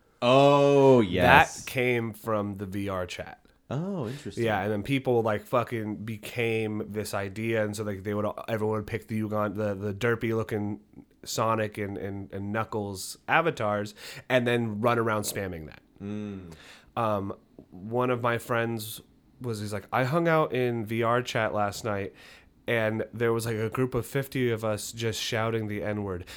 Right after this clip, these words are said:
Speaker 2: They weren't actually saying the N-word, but they were verbatim saying the N-word. <laughs> If that makes sense, like, everyone just, like, "The N-word, the N-word, <laughs> the N-word."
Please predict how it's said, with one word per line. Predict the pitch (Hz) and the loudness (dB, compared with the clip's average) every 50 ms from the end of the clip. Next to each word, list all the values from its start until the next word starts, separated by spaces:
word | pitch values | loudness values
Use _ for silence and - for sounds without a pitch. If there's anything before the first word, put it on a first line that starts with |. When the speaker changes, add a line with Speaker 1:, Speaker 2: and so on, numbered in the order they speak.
| - - | -10 -2
Speaker 2:
They | - 127 | 2 2
weren't | 135 123 147 165 170 - | 4 6 8 6 6 6
actually | - 120 135 147 143 - - 147 147 135 | 6 6 6 6 4 2 2 4 4 2
saying | - - - 127 127 135 139 135 | 2 2 2 2 4 4 4 2
the | 127 120 | 2 2
N-word, | - 110 117 120 127 139 143 139 | 2 2 0 2 4 4 4 4
but | 107 120 104 | 2 0 0
they | 120 120 117 | 0 0 0
were | 110 113 117 113 | 2 0 0 0
verbatim | 101 113 113 104 92 110 113 120 120 120 117 | 0 0 -2 0 0 0 0 2 2 0 0
saying | 110 - - 113 107 113 113 117 127 131 143 - - - - - - - - - - | 0 -2 0 0 0 2 2 2 2 2 0 -2 -4 -12 -16 -18 -18 -20 -20 -16 -10
the | 98 107 123 123 120 120 - | -4 -2 0 0 0 0 -2
N-word. | 76 104 110 117 127 123 127 135 143 151 156 156 160 - - - - - - - - | -2 -2 0 0 0 2 4 6 6 6 6 4 0 -6 -10 -16 -16 -16 -14 -8 -2
<laughs> | - - - - - - - - - - - - - - - - - - 143 | -2 -2 0 -2 -4 -6 -8 -6 -6 -8 -8 -8 -10 -12 -12 -10 -6 -2 0
If | 143 | 4
that | 139 147 143 143 | 6 6 6 6
makes | 139 156 156 147 | 6 4 4 4
sense, | - 165 151 156 156 151 156 143 | 4 4 6 6 4 2 0 -4
like, | 131 - 143 135 127 123 | -4 0 0 2 4 6
everyone | 139 143 143 147 147 | 4 6 6 6 4
just, | 131 135 135 | 4 4 2
like, | 147 143 | 2 4
"The | 143 170 175 | 4 6 8
N-word, | 185 190 190 185 170 165 151 147 | 8 10 10 10 10 10 8 8
the | 135 156 | 8 8
N-word, | 170 180 180 170 160 160 - - | 8 8 8 8 8 8 8 6
<laughs> | - | 6
the | 160 170 | 8 10
N-word." | 175 175 165 135 170 147 - | 10 10 10 10 8 6 6